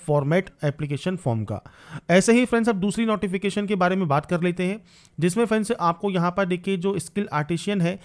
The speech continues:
इसके लिए वैकेंसी ग्रुप सी की जारी की गई है, आपके मैकेनिक पोस्ट के लिए, इलेक्ट्रीशियन पोस्ट के लिए, टायरमैन, ब्लैक स्मिथ और कारपेंटर पोस्ट के लिए। और ये आपका फ्रेंड्स चेन्नई पोस्ट ऑफिस में वैकेंसी आपकी यहाँ पर निकाली गई है।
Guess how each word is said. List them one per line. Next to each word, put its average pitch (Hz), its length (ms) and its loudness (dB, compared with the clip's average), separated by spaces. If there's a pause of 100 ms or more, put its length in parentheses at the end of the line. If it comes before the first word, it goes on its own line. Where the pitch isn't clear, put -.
(260)
इसके 190 240 0
लिए 220 160 0
वैकेंसी 180 460 0
ग्रुप 165 200 0
सी 185 140 -4
की 185 120 -2
जारी 143 260 2
की 175 160 -2
गई 175 120 0
है, 185 300 -2
आपके 143 300 0
मैकेनिक 156 420 -2
पोस्ट 175 220 -2
के 175 80 0
लिए, 175 220 2
इलेक्ट्रीशियन 170 540 0
पोस्ट 170 280 -2
के 175 60 0
लिए, 170 240 2 (360)
टायरमैन, 190 500 4 (120)
ब्लैक 160 340 0
स्मिथ 180 300 -4
और 185 180 -2
कारपेंटर 147 480 0
पोस्ट 135 340 -6
के 127 60 -2
लिए। 113 220 -2 (280)
और 151 120 2
ये 190 160 2
आपका 160 320 2
फ्रेंड्स 185 280 0
चेन्नई 180 460 0
पोस्ट 156 300 -2
ऑफिस 151 300 -2
में 170 80 0
वैकेंसी 143 400 -4
आपकी 151 300 0
यहाँ 127 220 0
पर 170 80 0
निकाली 139 420 -2
गई 127 160 0
है। 113 140 -2